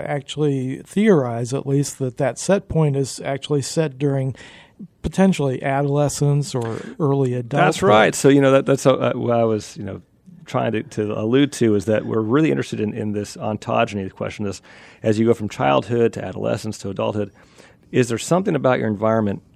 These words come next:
Speaker 2: in terms of how active you are, how much exercise you get, what kind of diet you eat, that your body goes, "Okay, look,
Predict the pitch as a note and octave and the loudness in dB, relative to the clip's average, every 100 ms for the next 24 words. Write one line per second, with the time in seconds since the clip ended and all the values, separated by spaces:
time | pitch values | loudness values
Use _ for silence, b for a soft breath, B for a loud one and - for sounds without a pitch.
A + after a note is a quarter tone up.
0 | - G#2 G2 G#2 F2+ F2+ F#2 F2 - - | -10 -8 -6 -6 -6 -8 -8 -10 -14 -12
1 | D3+ D#3+ C#3 C#3 B2+ B2 B2 G2+ F#2 A#2+ | -10 -6 -4 0 2 2 2 0 -4 -6
2 | A2+ A2+ G#2 G2 A2+ G#2+ F#2 A2 F#2 D#2+ | -6 -6 -6 -2 -2 -2 -6 -8 -8 -6
3 | G#2+ A#2+ - A2+ A2 - B B B B | -2 -2 0 -2 -2 -4 B B B B
4 | - A#2+ A2 A2 A2+ A2 G#2 - D#3+ - | -4 -2 2 2 2 2 0 0 0 2
5 | B2 A#2 C3 B2 | 0 0 0 -2